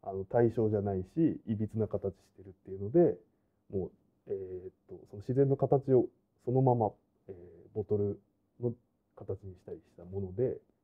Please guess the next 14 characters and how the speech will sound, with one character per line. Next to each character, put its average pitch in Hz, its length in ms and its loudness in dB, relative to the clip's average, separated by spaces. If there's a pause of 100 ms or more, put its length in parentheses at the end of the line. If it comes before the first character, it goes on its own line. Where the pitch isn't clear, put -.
(120)
こ 139 80 -4
れ 147 60 4
を 147 60 0 (160)
実 117 80 -4 (140)
際 143 160 6
に 127 140 4
そ 123 120 -2
の、 110 360 4 (680)
森 120 340 4
と 156 120 4
か 101 120 0
行 85 100 -2
っ - 40 -20 (160)
て、 95 60 -2